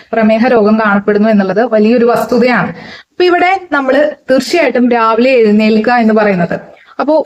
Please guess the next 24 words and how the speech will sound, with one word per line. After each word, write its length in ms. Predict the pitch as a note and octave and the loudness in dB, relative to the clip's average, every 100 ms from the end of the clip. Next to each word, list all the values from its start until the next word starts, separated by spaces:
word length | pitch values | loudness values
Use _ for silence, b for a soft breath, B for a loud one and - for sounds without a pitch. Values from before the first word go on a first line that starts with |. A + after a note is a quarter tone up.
| B3+ | 0
രാത്രി 440 | B3+ C4 C4+ F4+ | 0 0 0 2
ഉറക്കം 460 | D#4+ B3+ - A#3 A3+ | 2 0 -2 -2 0
വളരെ 280 | A3+ G#3+ | 0 0
പ്രധാനപ്പെട്ടതാണ് 1200 | A#3+ A#3+ G#3+ G#3 G3+ G#3+ A3 A3 F#3 A3 - - | 0 0 0 0 -2 0 0 0 0 -2 -4 -2
ഒരു 80 | A3 | 0
പ്രമേഹ 440 | G#3+ A3 G3+ G3 G#3+ | 2 2 2 2 2
രോഗിക്ക്. 420 | G3 F3 E3+ F#3 | 0 -2 -4 -4
കൃത്യമായിട്ടുള്ള 760 | C#4 C4+ C#4 E4+ E4 C4 C4 B3+ | -2 -2 -2 0 0 0 0 2
ഉറക്കം 440 | G#3+ G3+ G#3 A#3 | 2 0 -2 -2
വളരെ 260 | A#3 G3+ G3+ | 0 0 0
അത്യാവശ്യമാണ്. 640 | G#3+ G3 F#3 - F#3 E3 B B B - C4 | 0 -2 -2 -2 -4 -4 B B B -4 -2
രാവിലെ 520 | C4+ C#4 D4+ C4+ D4 - - | 0 0 2 2 0 -4 -4
കൃത്യമായിട്ട് 600 | C4 C4+ D4+ D4 A#3+ G#3+ | -4 -2 0 0 0 0
നമ്മൾ 260 | A#3 A3 A3+ | 0 2 2
നേരത്തെ 680 | A#3 A3+ A#3 A#3+ C4 C#4+ B3 | 2 2 0 -2 -2 -2 0
എഴുന്നേൽക്കുക 880 | A#3 A3 A#3 A#3 A#3 B3 A3+ B3+ - | 2 2 2 0 0 -2 0 0 -2
എന്ന് 180 | A#3 A3+ | 0 2
പറയുന്നതും 540 | A#3 G#3 F#3+ F3+ C#4+ - - | 2 0 0 -2 -4 -4 -2
പ്രമേഹ 360 | G3+ G#3 G#3 | 0 2 2
രോഗിക്ക് 460 | A3+ G3+ F#3 G#3+ E4 - | 2 0 0 -2 -2 -2
വളരെ 240 | F#3+ G#3 | 0 0
അനുയോജ്യമായിട്ടുള്ള 760 | G#3+ G3+ G3+ F#3+ A#3 G#3 G3+ F#3 | 2 2 2 2 0 0 0 0
ഒരു 80 | |
കാര്യമാണ്. 500 | G3+ A3+ F#3 F3+ F#3 | 0 0 0 -2 -4